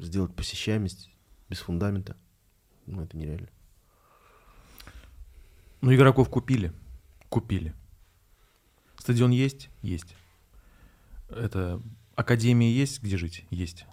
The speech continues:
Speaker 2: Зарплаты норм? Норм. Почему не играют?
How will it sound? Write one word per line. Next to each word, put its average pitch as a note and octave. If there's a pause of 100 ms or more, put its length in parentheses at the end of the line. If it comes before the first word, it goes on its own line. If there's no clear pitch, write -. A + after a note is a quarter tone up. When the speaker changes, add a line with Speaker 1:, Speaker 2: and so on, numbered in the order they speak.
Speaker 2:
Зарплаты A#2
норм? A#2+ (280)
Норм. F2 (880)
Почему -
не B2+
играют? B2